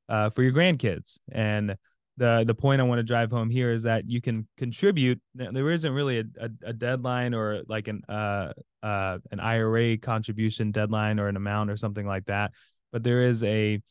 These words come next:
you can use your annual gift exclusion amount to fund a five twenty-nine without having to, uh,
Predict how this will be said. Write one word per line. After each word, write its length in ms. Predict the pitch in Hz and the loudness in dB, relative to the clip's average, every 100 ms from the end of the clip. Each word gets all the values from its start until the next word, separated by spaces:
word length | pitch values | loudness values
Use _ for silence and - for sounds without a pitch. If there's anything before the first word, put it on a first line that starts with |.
| _ _ - | _ _ -8
you 120 | 113 | -2
can 180 | 120 113 | 0 2
use 340 | 127 123 113 | 4 4 2
your 420 | 113 110 107 101 - _ | 0 0 0 -2 -8 _
annual 440 | 120 123 127 110 110 | -2 0 2 0 -2
gift 580 | 110 117 127 - - - 113 | -2 0 0 -2 -16 -14 -8
exclusion 800 | 117 - 131 131 135 143 160 160 - | -8 -4 0 2 2 0 0 -4 -2
amount 460 | 123 123 131 151 - | 0 2 2 -2 -6
to 200 | - 120 | -4 -2
fund 400 | 107 - 120 117 | -2 0 2 4
a 120 | 113 110 | 2 0
five 300 | 117 107 104 | -2 -2 -4
twenty-nine 640 | 117 107 104 107 113 113 - _ _ - | -6 -6 -4 -2 -2 -4 -8 _ _ -4
without 280 | 113 113 110 | 0 0 2
having 440 | 113 110 107 104 | 0 2 0 -2
to, 500 | - 113 107 107 101 - 113 | -2 0 2 0 -2 -6 -4
uh, 340 | 107 101 | 0 0